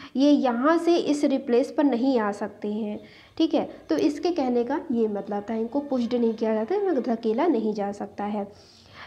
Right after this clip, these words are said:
Next है इसमें, for example, up and down, uh, movement of your arm and controlled by two muscle।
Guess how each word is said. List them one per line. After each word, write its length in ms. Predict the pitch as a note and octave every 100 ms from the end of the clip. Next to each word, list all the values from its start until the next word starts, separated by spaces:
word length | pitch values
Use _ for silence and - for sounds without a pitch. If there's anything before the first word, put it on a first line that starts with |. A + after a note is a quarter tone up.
| -
Next 360 | D4 D#4+ -
है 120 | F4 F4
इसमें, 460 | F4 D4 E4+ A#4
for 380 | - - D#4 D#4+
example, 560 | D4+ D4 C#4 C#4 C4+ D4+ - - - -
up 140 | D4
and 300 | E4+ E4+ F4
down, 480 | C4+ A#3+ B3 C#4 C#4+
uh, 180 | B3 A#3+
movement 420 | B3 A#3+ A#3 B3+
of 320 | - A#3 A3+ A3+
your 220 | A3+ A3+
arm 380 | - A3 A3+ C#4 D4
and 220 | A#3 A3+
controlled 560 | A#3 A3+ A3+ B3 D4+ D#4+
by 360 | A#3 G#3+ G#3 D#4 - - -
two 80 | C#4
muscle। 400 | G#3+ G3+ G#3